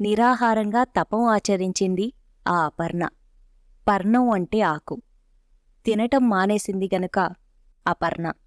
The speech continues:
శివుడు సైతం మారువేషంలో వచ్చి చెప్పినా వినలేదు. ఎన్నో కష్టాలను ఎదుర్కొని ఆ గిరిజాదేవి పరమేశ్వరుడిని తన వశం చేసుకుంది.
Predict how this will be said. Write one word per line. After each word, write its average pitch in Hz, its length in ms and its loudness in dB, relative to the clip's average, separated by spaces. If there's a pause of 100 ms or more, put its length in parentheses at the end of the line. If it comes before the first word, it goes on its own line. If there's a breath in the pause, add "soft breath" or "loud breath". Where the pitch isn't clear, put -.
(680)
శివుడు 240 380 2
సైతం 254 480 2
మారువేషంలో 220 800 2
వచ్చి 190 380 -2
చెప్పినా 180 360 -4
వినలేదు. 170 560 -4 (800)
ఎన్నో 233 420 4
కష్టాలను 233 600 0
ఎదుర్కొని 196 720 0 (420)
ఆ 190 100 2
గిరిజాదేవి 185 920 0 (800)
పరమేశ్వరుడిని 214 840 2
తన 180 240 -2
వశం 165 340 -4
చేసుకుంది. 175 600 -4